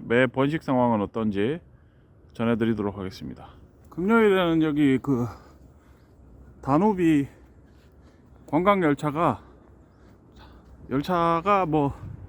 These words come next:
이름만 열차고, 네, 자동차인데 운행을 하려는, 하면은 시간이 한 아홉 시는 넘어야 되는데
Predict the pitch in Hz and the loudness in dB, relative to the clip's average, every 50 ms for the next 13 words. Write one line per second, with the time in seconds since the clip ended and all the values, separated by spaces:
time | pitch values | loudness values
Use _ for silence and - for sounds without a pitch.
0 | - - - - - - - - - - - 202 214 214 190 175 165 131 131 135 | -18 -16 -18 -18 -20 -20 -20 -20 -18 -6 -4 -2 0 2 2 4 4 4 4 2
1 | - 160 151 147 175 175 139 107 - - - - - - 113 117 110 - 123 120 | 0 -2 -4 -2 0 0 0 -2 -4 -10 -20 -20 -18 -14 -12 -12 -10 -8 -8 -6
2 | 175 190 - 180 147 139 147 170 147 95 - - - - - - - - - - | -6 -4 -2 2 2 4 4 4 2 0 -2 -6 -18 -20 -20 -20 -20 -20 -20 -20
3 | - - - - - - - - - - - - - - - - - - - 151 | -20 -20 -20 -20 -20 -20 -20 -20 -20 -20 -20 -20 -20 -20 -20 -20 -20 -12 -6 -4
4 | 170 190 208 208 196 202 214 226 226 226 196 - - - 208 202 202 202 202 208 | -2 0 0 0 2 2 2 4 4 4 2 0 -4 -4 -2 0 0 2 2 2
5 | 202 196 190 190 170 143 - - - - 202 202 202 196 180 175 170 156 - - | 0 0 -2 -4 -4 -6 -6 -14 -8 -6 -4 0 0 0 0 0 -4 -4 -6 -6
6 | - 196 185 196 196 180 170 147 - - - - - - - - - - - - | -6 -4 -2 -2 0 0 -2 -2 -4 -8 -20 -20 -20 -20 -20 -20 -20 -20 -20 -20
7 | - - - - - - - - - 170 175 170 185 202 208 190 - - - 180 | -20 -20 -20 -20 -20 -20 -20 -12 -8 -4 0 2 4 4 4 2 0 -4 -4 -2
8 | 170 156 147 156 170 190 170 - - - - - - - - - - - - - | 0 2 2 2 0 -2 -6 -10 -16 -20 -20 -20 -20 -20 -20 -20 -20 -20 -20 -20
9 | - - - - - - - - - - - - - - - - 143 170 175 170 | -20 -20 -20 -20 -20 -20 -20 -20 -20 -20 -20 -20 -20 -20 -8 -4 -4 -2 0 2
10 | 165 156 151 151 151 160 170 160 143 147 135 139 147 143 127 127 131 147 156 | 2 2 2 2 2 2 0 0 2 2 4 6 4 4 4 4 2 2 0